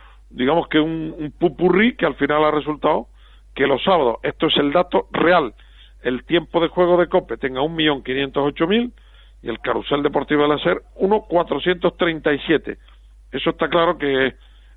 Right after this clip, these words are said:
el que gana los sábados es tiempo de juego, o sea que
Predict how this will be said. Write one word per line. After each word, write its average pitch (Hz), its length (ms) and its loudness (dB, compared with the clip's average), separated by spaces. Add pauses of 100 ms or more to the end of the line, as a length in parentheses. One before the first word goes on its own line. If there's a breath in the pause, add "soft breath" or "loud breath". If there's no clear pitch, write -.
el 131 160 -6
que 139 100 0
gana 165 220 0
los 147 140 0
sábados 165 360 4
es - 80 -4
tiempo 139 280 0
de 143 40 2
juego, 165 240 2
o 95 80 -4
sea 101 160 -4
que 101 240 -4